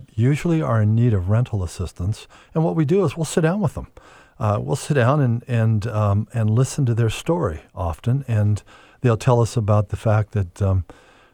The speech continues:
they had some, uh, medical expenses this month, or they had a car that broke down, or they've had, uh, or somebody lost a job,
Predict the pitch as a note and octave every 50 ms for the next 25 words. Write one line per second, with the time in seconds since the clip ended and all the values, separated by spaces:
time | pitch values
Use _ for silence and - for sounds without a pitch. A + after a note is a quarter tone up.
0 | _ _ - A2+ G#2+ G#2+ A2+ G#2+ G2+ - - - G2 F#2 F2+ G2 A2 - - G#2+
1 | F#2+ F2+ F2 F#2 F#2+ G#2+ A#2 A#2+ C3 - D#3+ D3 - - - - C#3+ C#3+ - -
2 | E3 C3 - - C#3+ - - D3 C#3+ D3 E3 E3+ - - - A2+ G#2+ F#2+ G2 G2
3 | G2 G#2 G2 F#2 - - - B2+ A2+ A2 A#2+ A2+ A#2 A#2 A#2 A#2 A#2 A#2+ - -
4 | - A2 A2 A#2 C3+ D3+ C3 G2 F#2+ G2 G2 F#2 - F#2+ G#2 F#2+ F#2+ F#2 F2+ G2
5 | G2 G2 F#2+ A#2+ A2+ G2+ - - B2+ A2+ A2 A2 G#2+ G2+ G2+ G#2 A2 G#2+ - -
6 | F#2+ F2 F#2+ G#2 A2+ B2 A#2+ G2 G2 A2 -